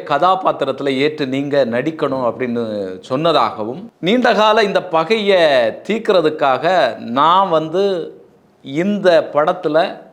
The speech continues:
நடிக்கிறேன், இப்படிப்பட்ட உதவியை நான் செய்கிறேன் அப்படின்னு சொல்லி அமீர் நடித்ததாகவும், அமீர் அவர்களுடைய பேட்டியில வந்து அவர் தெரிவிச்சிருக்கிறார். நான் இந்த விஷயத்தை தான் மாரி அவர்களுடைய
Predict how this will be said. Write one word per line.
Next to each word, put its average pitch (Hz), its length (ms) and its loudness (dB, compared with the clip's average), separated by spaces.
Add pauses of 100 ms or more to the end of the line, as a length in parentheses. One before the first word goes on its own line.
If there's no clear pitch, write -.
(260)
நடிக்கிறேன், 151 500 -2
இப்படிப்பட்ட 139 480 -6
உதவியை 143 380 0
நான் 123 220 -6
செய்கிறேன் 156 400 0
அப்படின்னு 120 280 -6
சொல்லி 135 260 -6
அமீர் 147 400 -2
நடித்ததாகவும், 110 760 -6
அமீர் 160 360 -2
அவர்களுடைய 113 580 0
பேட்டியில 147 460 -4
வந்து 98 260 -8 (600)
அவர் 101 260 -4
தெரிவிச்சிருக்கிறார். 135 800 -4 (840)
நான் 170 280 0
இந்த 214 240 0
விஷயத்தை 185 480 2
தான் 170 280 0 (440)
மாரி 170 440 2
அவர்களுடைய 120 640 -2